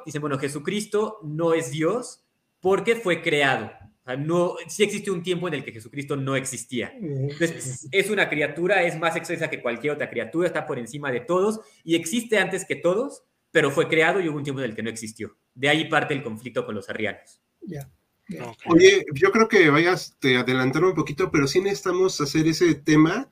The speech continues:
Speaker 4: un en vivo de herejías. Me parece muy prudente y muy necesario, porque ya van varias veces que las tocamos y yo al menos no termino de entenderlas.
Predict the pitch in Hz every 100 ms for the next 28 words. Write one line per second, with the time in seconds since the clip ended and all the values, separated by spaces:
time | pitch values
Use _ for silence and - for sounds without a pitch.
0 | _ - - - 143 165 151 156 170 139
1 | 131 135 - 139 113 - - - 123 -
2 | 127 135 156 143 143 139 139 131 139 185
3 | 220 135 135 139 131 - 131 175 294 _
4 | _ _ _ _ - 131 147 156 185 185
5 | 180 175 180 - 165 143 139 147 160 175
6 | 233 302 - - _ - 151 147 143 139
7 | 135 135 131 131 170 180 180 196 165 156
8 | 160 147 147 135 117 110 110 110 - -
9 | -